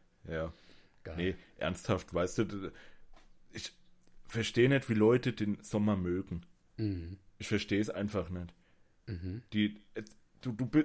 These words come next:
Speaker 1: du ka-, du bist der Wärme ausgeliefert, ne?
Speaker 2: Ja,
Speaker 1: Wenn
Speaker 2: das
Speaker 1: du,
Speaker 2: stimmt schon, ja.
Speaker 1: wenn du, wenn's dir kalt ist, kannst du halt dir fünf Jacken anziehen und dann ist dir, äh, angenehm so, ja.
Speaker 2: Ja.
Speaker 1: Aber bei der Hitze,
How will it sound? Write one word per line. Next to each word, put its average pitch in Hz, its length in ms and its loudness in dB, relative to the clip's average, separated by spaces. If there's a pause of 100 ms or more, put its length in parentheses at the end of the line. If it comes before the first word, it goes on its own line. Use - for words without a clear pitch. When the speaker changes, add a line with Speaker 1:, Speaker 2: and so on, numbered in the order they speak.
Speaker 1:
du 139 100 -4
ka-, - 220 -2
du 135 120 0
bist 156 200 4
der 147 280 10
Wärme 143 400 4
ausgeliefert, 107 840 -2 (220)
ne? 98 260 -10 (480)
Speaker 2:
Ja, - 0 -
Speaker 1:
Wenn 120 120 4
Speaker 2:
das 110 100 4
Speaker 1:
du, 117 60 2
Speaker 2:
stimmt 139 140 6
schon, 101 240 0 (160)
ja. 107 160 -2
Speaker 1:
wenn 120 140 6
du, 139 140 0
wenn's 127 240 -2
dir 117 100 0
kalt 151 320 8
ist, 98 220 -8
kannst 127 260 -4
du 123 140 6
halt 120 160 0
dir 113 100 4
fünf 131 420 -2
Jacken 135 360 -4 (100)
anziehen 101 460 -2
und 107 120 0
dann 104 160 0
ist - 200 -8
dir, 107 240 6 (520)
äh, 98 260 2
angenehm 101 600 0
so, 76 240 -8
ja. 82 240 -6 (320)
Speaker 2:
Ja. 87 320 -4 (280)
Speaker 1:
Aber 104 200 2
bei 107 140 4
der 92 140 2
Hitze, 113 520 0